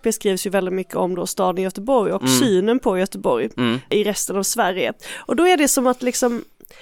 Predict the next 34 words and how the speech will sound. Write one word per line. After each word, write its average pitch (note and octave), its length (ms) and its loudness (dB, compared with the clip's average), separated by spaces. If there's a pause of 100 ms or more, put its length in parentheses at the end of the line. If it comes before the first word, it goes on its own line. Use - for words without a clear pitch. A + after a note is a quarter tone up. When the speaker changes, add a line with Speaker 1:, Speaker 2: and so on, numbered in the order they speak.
(140)
Speaker 1:
alla C#4+ 280 4
göteborgare B3 680 2
har A#3 220 4
på B3 120 -4
något B3 160 0
sätt A#3 220 -2
internaliserat A#3 1120 0
den C#4+ 120 2
här A#3+ 100 6
bilden G3 460 -2
av F#3 180 4
att F#3+ 120 0
vi F#3+ 160 2
skulle F#3+ 260 -4
lida G3+ 380 2
av F3+ 100 2
någon F#3+ 140 0
typ F#3 280 0
av F#3 140 0
lillebrorskomplex. - 1400 -2
Speaker 2:
Just C3+ 260 -4
det. - 140 -8 (400)
Speaker 1:
Det B3 120 2
står A#3 320 2
till A3+ 200 -4
exempel, G3 920 0
eh, F#3 320 0 (420)
i C4+ 160 4
en A3 100 4
artikel A3 420 0
av G3+ 120 4
Kristina G#3+ 500 0
Lindqvist A#3 760 -2
i G3+ 340 2